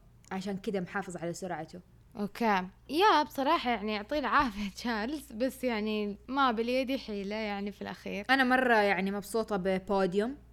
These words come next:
Speaker 1: لأنه إحنا شايفين المرسيدس قد إيه صارت سريعة.
Speaker 2: مم.
Speaker 1: يعني كويس إنه وصل لهنا.
Speaker 2: في كذا شيء. ريكاردو.
Speaker 1: يا.
Speaker 2: ريكاردو أنا قلت مية في المية بعد الستارت حنشوفه طق، طق، طق، طق، طق،
Speaker 1: أيوة.
Speaker 2: ينزل تحت.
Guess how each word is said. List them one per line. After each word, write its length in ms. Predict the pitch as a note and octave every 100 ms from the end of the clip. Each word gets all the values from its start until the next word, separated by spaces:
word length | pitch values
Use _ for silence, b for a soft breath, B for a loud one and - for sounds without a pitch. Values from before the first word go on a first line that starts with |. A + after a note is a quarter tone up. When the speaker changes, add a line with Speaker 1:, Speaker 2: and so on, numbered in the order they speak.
| - -
Speaker 1:
لأنه 640 | G#3 A3+ A#3+ A#3 A#3 D#4 G#4+ G4 - - -
إحنا 180 | A#3+ A3+
شايفين 360 | G#3+ G#3 A#3
المرسيدس 480 | F#3+ F#3 G#3+ G3 F3
قد 180 | F3+ F#3
إيه 80 | G3
صارت 320 | F#3 F3+ -
سريعة. 400 | F#3 F3 F3+ G3+
Speaker 2:
مم. 200 | G3+ G3 - -
Speaker 1:
يعني 260 | G#3+ G#3+ A#3+
كويس 360 | C#4+ B3 A3
إنه 180 | G3 F#3
وصل 260 | F#3+ F#3 E3+
لهنا. 320 | F3+ F3+ B3+ -
Speaker 2:
في 340 | - D4 C#4+ -
كذا 480 | B3 A#3+ G#3+ F#3+ -
شيء. 280 | - F3 F3 -
ريكاردو. 720 | G#3 G3+ A#3+ A#3 A3+ G#3 D#4+ A4 -
Speaker 1:
يا. 200 | F#3+ F3+ - -
Speaker 2:
ريكاردو 460 | G#3+ A#3 C#4 D4+ B3
أنا 220 | B3 C4
قلت 400 | A#3 C#4+ - - -
مية 260 | A3+ C4 C4+
في 120 | B3
المية 420 | A3+ A3 G3+ F3+ -
بعد 320 | F#3+ B3 B3
الستارت 680 | A3+ A3 - B3 C4+ F#4+ - -
حنشوفه 480 | - A3 G#3+ C#4 B3
طق، 120 | D#4+
طق، 160 | - F4
طق، 160 | E4+
طق، 160 | - D4
طق، 100 | -
Speaker 1:
أيوة. 240 | D#4+ F#4+ A#3+
Speaker 2:
ينزل 200 | G3+ F#3+
تحت. 320 | A3 -